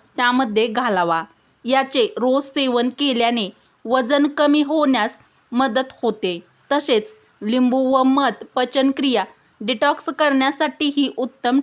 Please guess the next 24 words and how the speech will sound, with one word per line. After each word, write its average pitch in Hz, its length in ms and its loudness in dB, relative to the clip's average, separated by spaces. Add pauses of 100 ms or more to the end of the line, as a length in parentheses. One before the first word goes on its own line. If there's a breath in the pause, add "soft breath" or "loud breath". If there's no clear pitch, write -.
ठरते. 190 400 -2 (400 soft breath)
तर 247 220 2
तुम्हाला 269 380 4
पण 269 340 2
तुमचे 262 280 2
वजन 254 440 2 (120)
कमी 262 240 2
करायचे 262 480 0 (140)
असेल 247 520 0
तर 240 180 0 (460 soft breath)
ही 262 100 0 (180)
टिप 277 240 0 (120)
किंवा 262 260 2
ट्रिक्स 254 380 -4 (260)
फॉलो 233 320 4
करा. 190 360 -2 (840)
अत्यंत 294 500 0
उपयुक्त 285 600 -2 (200)
टिप 262 180 -4
नंबर 262 380 0 (100)
एकवीस, 226 540 -4 (320)
रोज 254 340 2
दुधात 254 400 0 (160)
खारीक 247 360 -2